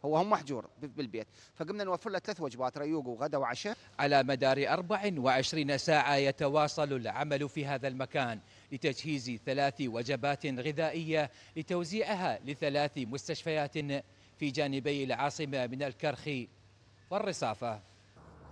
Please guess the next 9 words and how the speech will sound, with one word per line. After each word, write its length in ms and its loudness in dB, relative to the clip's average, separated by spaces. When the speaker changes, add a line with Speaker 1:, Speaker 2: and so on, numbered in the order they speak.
Speaker 2:
أجواء 440 6
حظر 300 0
التجوال 560 0
لم 120 6
تكن 440 0
عائقاً 600 0
أمام 340 0
هذه 460 -2
الحملة 500 -4